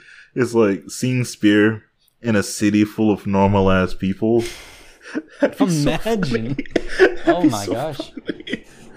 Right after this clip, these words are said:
Speaker 2: That,
Speaker 1: They
Speaker 2: that
Speaker 1: see
Speaker 2: would
Speaker 1: him.
Speaker 2: be, yeah, that would be crazy.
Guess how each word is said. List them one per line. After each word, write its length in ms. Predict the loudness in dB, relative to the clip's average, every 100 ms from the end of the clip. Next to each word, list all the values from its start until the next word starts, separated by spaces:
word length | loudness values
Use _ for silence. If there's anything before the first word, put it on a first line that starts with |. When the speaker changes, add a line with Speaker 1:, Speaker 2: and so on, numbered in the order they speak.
| -18 -6
Speaker 2:
That, 340 | -2 -2 2
Speaker 1:
They 80 | 2
Speaker 2:
that 100 | 4
Speaker 1:
see 100 | 4
Speaker 2:
would 100 | 4
Speaker 1:
him. 340 | 2 0 -2 -2
Speaker 2:
be, 80 |
yeah, 260 | 0 0 -2
that 140 | -2
would 200 | -4 -4
be 100 | -4
crazy. 640 | -6 -8 -10 -8 -8 -12